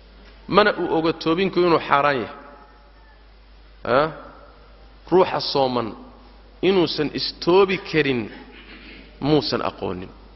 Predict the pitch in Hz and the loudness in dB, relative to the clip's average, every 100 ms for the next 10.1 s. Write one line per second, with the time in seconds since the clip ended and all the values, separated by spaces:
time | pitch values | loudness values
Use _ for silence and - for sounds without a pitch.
0 | - - - - 131 131 160 165 202 196 | -20 -20 -18 -4 -2 0 0 2 2 2
1 | 185 190 190 196 - - - - - 180 | 0 0 -4 -8 -16 -20 -20 -20 -2 0
2 | 196 - 175 - 170 170 185 185 175 185 | 0 -2 -6 -2 0 2 0 -2 -2 -2
3 | 156 - 156 160 180 - 147 156 139 127 | -2 -2 -2 0 -2 -2 -2 0 0 0
4 | 123 110 98 - - - - - - - | -2 -4 -8 -12 -20 -20 -20 -20 -20 -10
5 | - - - - - - - - - 190 | -10 -10 -14 -20 -20 -20 -20 -8 -2 0
6 | 190 180 170 165 - 151 - 107 101 98 | 2 2 0 -2 -6 -8 -2 -2 -2 -6
7 | - - - - - - - - - - | -10 -20 -20 -20 -20 -20 -16 -12 -12 -14
8 | - - - - - - - - - - | -20 -20 -20 -20 -20 -20 -20 -20 -20 -20
9 | - - - 175 165 170 170 160 185 131 | -16 -4 2 2 0 -6 -4 0 2 0